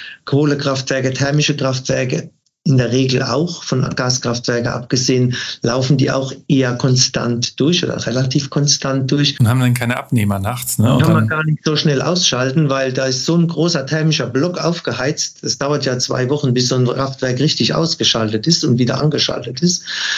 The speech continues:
Speaker 1: Und dann hat man schon in den sechziger Jahren begonnen, den Nachtstrom ganz günstig abzugeben für die Nachtspeicherheizungen. Und hat eben gesagt,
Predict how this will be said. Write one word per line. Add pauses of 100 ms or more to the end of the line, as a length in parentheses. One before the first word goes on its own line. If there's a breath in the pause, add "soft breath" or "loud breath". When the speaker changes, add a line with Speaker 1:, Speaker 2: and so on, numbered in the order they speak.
(360 loud breath)
Speaker 1:
Und
dann
hat
man (640)
schon
in
den
sechziger
Jahren
begonnen,
den
Nachtstrom
ganz
günstig
abzugeben
für
die
Nachtspeicherheizungen. (960 loud breath)
Und (260)
hat
eben
gesagt,